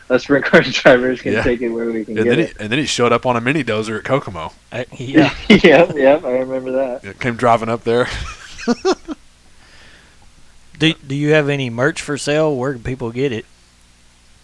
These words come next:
Speaker 1: Uh, yeah, I have my shirts on, uh, Specialty Fasteners website, so it's, uh, specialty hyphen or dash fasteners dot com.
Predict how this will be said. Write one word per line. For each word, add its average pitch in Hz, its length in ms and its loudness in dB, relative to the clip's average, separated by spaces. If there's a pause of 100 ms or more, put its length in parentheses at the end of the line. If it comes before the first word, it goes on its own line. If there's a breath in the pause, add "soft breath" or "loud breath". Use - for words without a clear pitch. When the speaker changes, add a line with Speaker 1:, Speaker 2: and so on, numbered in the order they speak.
Speaker 1:
Uh, 151 220 2
yeah, 143 140 0
I 147 80 0
have 170 200 -4
my 165 180 -4
shirts - 480 -4
on, 117 340 -6
uh, 104 360 -8 (300)
Specialty 120 520 0
Fasteners 104 480 -4
website, 92 540 -6
so 92 240 -6
it's, - 160 -12
uh, 90 240 -6
specialty 104 580 -2
hyphen 95 580 -6 (260)
or 95 120 -4
dash 95 460 -2
fasteners 92 520 -4
dot 87 180 -4
com. 92 340 -10